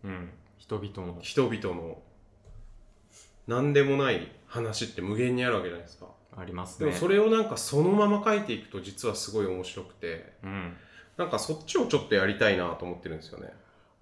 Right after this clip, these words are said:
Speaker 1: 集めるとやっぱ面白いですよね。それをいろんな人から。
Speaker 2: いろんな角度から。
Speaker 1: うん。
Speaker 2: はい。だからその数が出てくると面白いかなと思って。
Speaker 1: うん。
Speaker 2: 本当に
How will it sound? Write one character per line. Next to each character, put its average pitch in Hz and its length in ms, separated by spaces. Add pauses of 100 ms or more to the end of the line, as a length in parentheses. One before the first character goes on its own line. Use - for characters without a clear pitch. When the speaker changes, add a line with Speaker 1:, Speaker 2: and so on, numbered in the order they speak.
(180)
Speaker 1:
集 180 140
め 214 120
る 185 160
と 98 300
や 101 60
っ - 80
ぱ 95 80
面 98 180
白 110 240
い 101 40
で 98 40
す - 80
よ 90 100
ね。 87 300 (460)
そ 107 140
れ 101 120
を 98 200
い 104 60
ろ 101 120
ん 104 120
な 104 120
人 101 200
か 98 120
ら。 87 260 (140)
Speaker 2:
い 120 60
ろ 127 160
ん 117 60
な 110 100
角 110 240
度 90 400
か 90 80
ら。 82 320
Speaker 1:
う 101 40
ん。 92 60
Speaker 2:
は 95 120
い。 85 40
だ 82 40
か 82 100 (320)
ら 160 80
そ 160 80
の 175 80
数 294 280
が 123 140
出 117 120
て 113 120
く 107 120
る 92 100
と 95 100
面 92 160
白 95 240
い 87 60
か 85 120
な 78 240
と 87 60
思 80 120
っ - 120
て。 82 280 (180)
Speaker 1:
う 107 40
ん。 98 200 (140)
Speaker 2:
本 180 220
当 185 60
に 170 280